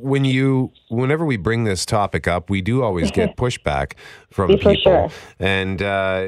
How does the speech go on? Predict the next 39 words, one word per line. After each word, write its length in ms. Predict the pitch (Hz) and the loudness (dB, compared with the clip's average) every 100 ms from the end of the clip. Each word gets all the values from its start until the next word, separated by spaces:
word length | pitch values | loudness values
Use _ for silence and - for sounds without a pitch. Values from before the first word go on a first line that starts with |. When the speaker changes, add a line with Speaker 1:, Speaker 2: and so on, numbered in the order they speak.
| 90 | -6
Speaker 1:
when 240 | 104 110 | -6 -4
you, 260 | 104 98 90 | -6 -6 -4
you're 180 | 98 101 | -2 -2
the 120 | 87 | -4
president 600 | 82 123 165 185 147 107 | -2 0 0 0 -2 -2
of 220 | 95 85 | -2 -2
Little 160 | 95 90 | -4 -4
People 320 | 80 92 85 | -4 -4 -2
of 40 | 85 | -2
Manitoba, 540 | 85 82 90 90 98 | -2 -2 -4 -4 -4
so 180 | - 113 | -4 -6
do 120 | 107 | -4
you, 440 | 110 117 127 123 110 - - | -4 -2 0 -2 -4 -10 -4
are 80 | |
you 180 | 104 120 | -2 -2
personally 680 | 107 120 123 - 120 120 117 | -2 -2 -2 -2 -2 0 0
the 100 | 113 | -2
recipient 680 | 101 104 - 120 127 127 131 | -4 -4 -4 -2 -2 -2 0
of 160 | 123 110 | -2 -2
a 60 | |
lot 220 | 113 113 | -2 0
of 100 | 117 | 0
negative 260 | 117 226 220 | 2 4 4
Speaker 2:
Yeah. 100 | 208 | 2
Speaker 1:
feedback 400 | - - 123 123 | -2 -2 -2 -2
from 160 | 135 117 | -4 -4
people? 320 | 127 131 135 131 - - _ | -4 -2 -4 -4 -8 -12 _
Speaker 2:
Yeah, 340 | 240 277 285 247 | 4 6 4 2
for 100 | 240 262 | 2 4
sure. 220 | 294 214 | 4 4
Uh, 80 | - 233 | 2 2
so 100 | 294 | 4
when 140 | 285 | 4
I 120 | 277 285 | 2 0
was, 220 | 302 262 247 | -4 -8 -10
uh, 400 | 202 214 202 151 143 | -4 -4 -4 -6 -2
when, 160 | 247 | -2
when 180 | 254 254 | 2 2
this 100 | 269 | 2